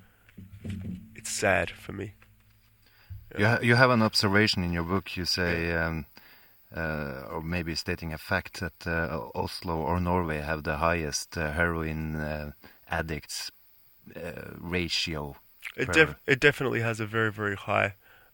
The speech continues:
Speaker 1: uh, percentage of people on intravenous drugs.
Speaker 2: Hmm.
Speaker 1: Yeah.
Speaker 2: Uh, in Europe or something. Yeah.
Speaker 1: Yeah.
Speaker 2: Yeah, yeah. Uh, do you have any thoughts about how this has been, how this has come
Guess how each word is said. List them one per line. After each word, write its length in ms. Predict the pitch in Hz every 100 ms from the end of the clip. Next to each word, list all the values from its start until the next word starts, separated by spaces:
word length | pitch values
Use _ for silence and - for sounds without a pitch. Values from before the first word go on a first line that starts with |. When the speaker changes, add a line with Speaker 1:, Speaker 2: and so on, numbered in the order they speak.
| -
Speaker 1:
uh, 80 | 104
percentage 480 | 104 - 107 101
of 100 | 104
people 440 | - 104 - 101 98 -
on 280 | 104 104 98 -
intravenous 540 | 107 101 101 104 98 -
drugs. 420 | - 101 98 - _
Speaker 2:
Hmm. 160 | 107 92 - _ _
Speaker 1:
Yeah. 160 | 104 101 - _ 76
Speaker 2:
Uh, 640 | 85 80 82 - 55 -
in 200 | - 98 87
Europe 340 | 82 78 -
or 100 | 69
something. 340 | 78 73 - - - _ - -
Yeah. 100 | - -
Speaker 1:
Yeah. 180 | 110 92 -
Speaker 2:
Yeah, 120 | - -
yeah. 80 | - - - -
Uh, 140 | 113 107
do 200 | 98 123
you 60 |
have 140 | 165 196
any 160 | 190 180
thoughts 300 | - 160 -
about 220 | 139 135 - - - - - -
how 180 | 101 104
this 220 | 101 95
has 160 | 92 - -
been, 260 | 78 73 71 _ _ -
how 180 | 92 85
this 240 | 82 -
has 260 | 80 82 - -
come 220 | 78